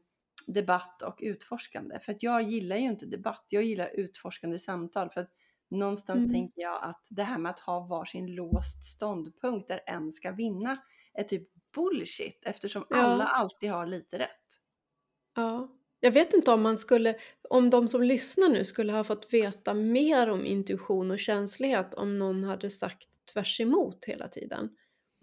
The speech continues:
Speaker 2: Vad skulle, vad skulle en
Speaker 1: <laughs>
Speaker 2: sån person ha sagt i så fall då? Vi kan ju
Speaker 1: Eh,
Speaker 2: Nej,
Speaker 1: att
Speaker 2: det finns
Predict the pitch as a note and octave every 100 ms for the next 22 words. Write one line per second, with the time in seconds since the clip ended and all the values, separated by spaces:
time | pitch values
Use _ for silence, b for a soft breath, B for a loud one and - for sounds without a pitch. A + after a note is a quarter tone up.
0 | _ _ _ _ _ _ _ _ _ _
1 | _ - B3+ D4 C#4 B3 D4 D4 D#4+ D4+
2 | D4 D#4+ D#4 D4+ D4+ D4+ C#4 C#4 C4+ F4
3 | - - G3 - - - - G3+ A#3 C4
4 | B3 B3 A#3+ - _ _ _ _ _ F#3+
5 | F#3+ F3 E3+ E3+ - - _ _ _ _
6 | _ _ _ _ _ A#3+ B3+ B3+ A3+